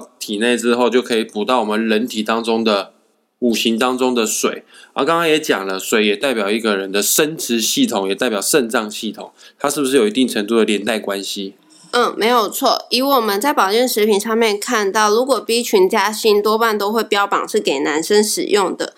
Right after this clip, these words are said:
Speaker 2: 那是因为锌跟睾丸的健康还有精子的健康状况有很大的关联，才会导致有这样的一个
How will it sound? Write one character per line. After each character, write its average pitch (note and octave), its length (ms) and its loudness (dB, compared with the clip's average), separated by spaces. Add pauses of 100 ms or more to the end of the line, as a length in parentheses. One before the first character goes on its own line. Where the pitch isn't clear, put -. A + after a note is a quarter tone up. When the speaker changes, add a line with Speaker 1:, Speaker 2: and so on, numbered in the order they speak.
(280)
Speaker 2:
那 D4 100 2
是 D4 140 0
因 C#4+ 180 4
为 C#4 160 6
锌 B3 380 2
跟 A#3+ 240 2
睾 F3 260 2
丸 E3+ 320 4
的 G3 120 2
健 B3+ 300 4
康 B3 260 0
还 F#3+ 280 0
有 G3 400 2 (220)
精 C#4 260 4
子 G#3+ 200 2
的 E3+ 160 0
健 A3 180 2
康 G#3+ 180 2
状 A3+ 180 2
况 A3 180 0
有 E3+ 120 0
很 - 240 -4
大 G3+ 220 2
的 F#3 60 -14
关 G3 220 0
联， F#3 200 -2
才 - 180 -4
会 B3+ 160 4
导 F3+ 220 -2
致 A3+ 160 0
有 F#3 160 2
这 - 140 -6
样 F#3 180 0
的 C#3 200 -2
一 C3+ 120 0
个 E3 380 0